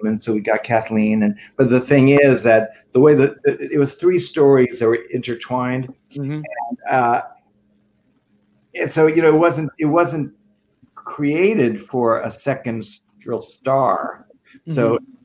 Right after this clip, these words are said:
Speaker 1: so, so she, Kathleen and I only had, were on stage together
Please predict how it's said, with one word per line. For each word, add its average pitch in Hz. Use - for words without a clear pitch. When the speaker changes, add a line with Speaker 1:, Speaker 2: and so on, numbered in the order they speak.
Speaker 1:
so, 131
so 139
she, 156
Kathleen 156
and 135
I 139
only 147
had, 131
were 127
on 127
stage 165
together 110